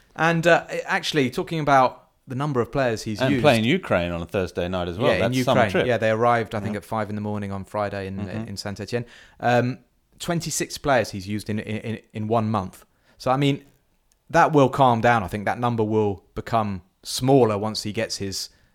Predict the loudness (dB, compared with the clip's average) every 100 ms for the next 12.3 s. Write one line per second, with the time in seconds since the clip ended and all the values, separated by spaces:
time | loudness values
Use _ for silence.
0 | _ -12 -10 -4 0 2 2 0 0 2
1 | 4 4 4 4 4 2 -4 -2 0 -2
2 | -6 _ -8 -2 0 0 4 2 2 -4
3 | -4 -2 -2 0 -2 -4 -2 -2 0 0
4 | 0 0 -2 -4 -2 -2 -2 -4 -4 -4
5 | 0 2 2 0 0 2 4 2 0 _
6 | _ _ _ _ -20 _ _ _ _ _
7 | _ _ _ -6 -6 -6 -14 -4 -2 0
8 | 2 4 4 4 2 0 2 2 0 2
9 | 4 4 4 2 0 -4 -4 -4 -6 -8
10 | _ _ -4 -2 -2 0 -2 0 -2 -2
11 | -2 0 -2 -2 _ _ _ _ _ _
12 | 0 2